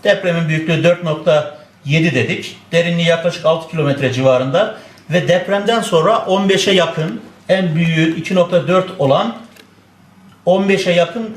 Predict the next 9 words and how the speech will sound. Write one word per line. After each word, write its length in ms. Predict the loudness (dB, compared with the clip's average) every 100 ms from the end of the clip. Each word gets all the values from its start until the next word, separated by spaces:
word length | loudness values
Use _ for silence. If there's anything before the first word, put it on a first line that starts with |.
| -2
artçı 280 | -2 -2 -4
sarsıntı 520 | -2 -2 -2 -2 2
da 280 | 2 0 -8 -20 -20 _
meydana 500 | -2 0 2 0 0
geldi. 480 | -2 -2 -2 -4 -6 -14 -12
Bu 100 | 0
depremler 480 | 0 2 0 2 2
zaten 340 | 2 0 0 -4
olağandır. 540 | 0 2 2 0 -2